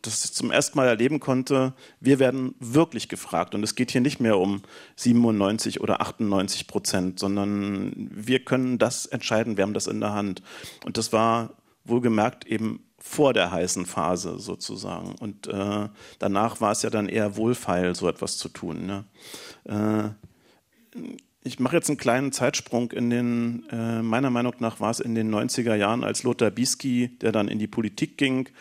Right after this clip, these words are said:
äh, mit Gysi zusammen P-D-S-Vorsitzender wo-, wurde, später Linkspartei,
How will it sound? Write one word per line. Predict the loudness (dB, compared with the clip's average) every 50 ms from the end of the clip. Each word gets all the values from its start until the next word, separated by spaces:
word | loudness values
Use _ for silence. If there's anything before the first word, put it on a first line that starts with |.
| -20 -18 -18 -18 -18 -20 -20 -20 -8 -4
äh, | 0 2 4 4 4 4 4 2 0 0 -2 -6 -8 -6 -2
mit | -2 -2 -2 -2 -4 -10 -8 -4
Gysi | -4 -2 0 0 0 0
zusammen | -2 -2 -2 0 0 0 0 -2 -2
P-D-S-Vorsitzender | -2 0 2 2 2 2 0 0 -2 0 2 2 2 0 -4 -6 -4 -2 0 0 0 0
wo-, | -2 -4 -6 -6
wurde, | -4 -2 -2 0 -2
später | -2 -2 -4 -2 -2 -2 -2
Linkspartei, | -2 -4 -6 -6 -6 -6 -6 -4 -4 -2 -2 -2 -2 -4